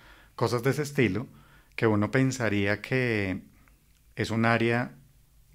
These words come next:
un poco estéril para poder desarrollarlo. Por el contrario, lo que brinda es una alternativa para que se,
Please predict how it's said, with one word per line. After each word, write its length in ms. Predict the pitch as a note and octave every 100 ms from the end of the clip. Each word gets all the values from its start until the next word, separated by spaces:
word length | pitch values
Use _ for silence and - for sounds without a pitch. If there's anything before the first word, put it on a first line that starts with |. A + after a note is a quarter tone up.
| _ _ - _ _ _ _ _
un 160 | - A#2+
poco 240 | B2+ -
estéril 540 | B2+ - B2+ G#2+ G2+ A2
para 260 | A#2+ A2
poder 300 | G#2+ F#2+ F#2
desarrollarlo. 760 | F2+ F#2+ A#2+ A2+ F#2 G2+ F#2 C3 - - -
Por 140 | - A#2
el 100 | A2
contrario, 460 | A2+ A2+ A#2 A2
lo 100 | B2
que 160 | C#3 C3
brinda 520 | A2 A#2 A2+ A2+ B2 -
es 420 | B2 G#2+ G#2 - -
una 180 | C3+ B2
alternativa 800 | B2 C3 A#2+ G2 G#2 G2 G#2
para 500 | B2+ A#2+ A2+ G2 G2 - - -
que 100 | -
se, 400 | A2 G#2+ G2+ -